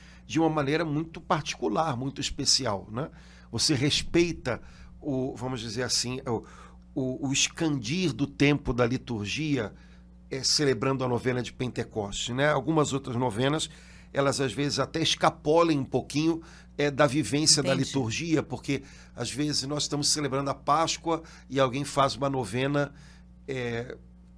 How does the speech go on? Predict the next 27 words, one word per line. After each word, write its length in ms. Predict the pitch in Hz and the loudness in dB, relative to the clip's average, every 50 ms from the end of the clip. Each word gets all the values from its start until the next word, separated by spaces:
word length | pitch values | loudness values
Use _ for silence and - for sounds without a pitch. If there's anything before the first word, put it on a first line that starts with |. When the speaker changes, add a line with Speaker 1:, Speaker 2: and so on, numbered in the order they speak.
| - - - | -20 -20 -16
Speaker 1:
que, 160 | - - 131 139 | -10 -8 -8 -8
que, 440 | - - 127 131 131 135 - 110 - - | -6 -4 -2 -2 -2 -2 -4 -8 -14 -16
que 180 | - - 131 | -4 2 4
ao 100 | 139 139 | 6 6
invés 240 | 139 123 131 147 143 | 6 4 4 2 2
de 60 | 139 | 2
inserir 460 | 151 147 - - - 160 147 139 160 185 | 4 4 4 6 6 6 4 4 2 2
você 300 | 165 165 156 - - 139 | 0 0 2 2 2 2
no 100 | 139 135 | 0 0
tempo 260 | - 143 135 131 - - | 0 0 -2 -2 -2 -2
pascal, 640 | - 131 127 - - - - 131 135 143 151 151 - - - - - - | 0 0 0 0 -2 2 4 4 6 4 4 0 -6 -14 -20 -20 -20 -16
te 100 | - - | -14 -12
faz 280 | - - 151 139 135 95 | -6 -2 -2 -2 -2 -2
voltar 380 | 131 143 139 143 - 135 143 | -4 -6 -6 -4 -4 -4 -4
pra 140 | 139 - 139 | -4 -6 -8
Quaresma. 840 | - - 147 135 123 131 139 143 143 135 113 98 110 113 110 107 - - | -6 -4 -4 -4 -2 0 0 0 0 -2 -4 -6 -6 -6 -6 -6 -8 -8
Speaker 2:
Uhum. 160 | - 160 151 143 - | -10 -10 -8 -8 -8
Speaker 1:
Enfim, 420 | - 202 214 - - 165 143 113 113 | -8 -6 -4 -2 0 0 0 2 0
acontecem 600 | 120 - - - 113 98 - 135 120 - - 131 | -2 -2 -2 -4 -2 2 2 2 2 2 2 0
essas 220 | 120 - 131 113 | 0 0 -2 -4
coisas, 360 | - - 120 107 104 95 104 107 | -4 -2 -2 -2 -2 -2 -4 -2
né? 160 | 127 151 156 - - - - - | -2 -2 -4 -6 -12 -20 -20 -10
Então, 320 | - - 226 240 - - - - - - - - - | -4 -2 -2 -2 -4 -8 -14 -20 -20 -20 -20 -16 -6
nada 760 | 165 160 143 143 147 156 170 170 139 147 143 135 127 135 139 - - - - | -2 0 4 6 8 8 6 6 6 6 6 6 4 2 -4 -10 -18 -14 -12
é, 260 | 135 - - 123 123 | -12 -8 -6 -6 -6
é 80 | 123 - | -4 0
impeditivo, 1040 | 143 147 156 151 151 147 139 135 104 123 117 - - 160 185 214 185 113 117 120 - | 0 0 0 2 2 2 2 4 2 -2 -2 -2 0 0 2 0 0 0 -2 -4 -4